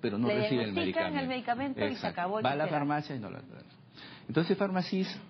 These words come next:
Speaker 1: tiene dos modalidades. En el caso de que el, nuestro asegurado,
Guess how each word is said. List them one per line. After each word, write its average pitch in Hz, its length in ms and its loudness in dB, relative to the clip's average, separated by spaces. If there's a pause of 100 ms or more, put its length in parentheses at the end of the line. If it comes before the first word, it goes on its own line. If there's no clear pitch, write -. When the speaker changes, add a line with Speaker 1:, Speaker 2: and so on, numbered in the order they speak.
Speaker 1:
tiene 160 300 4
dos 160 320 2
modalidades. 95 640 -2
En 120 120 2
el 120 140 2
caso 196 300 2
de 135 160 2
que - 300 -2
el, 98 380 2
nuestro 107 240 2
asegurado, 101 680 2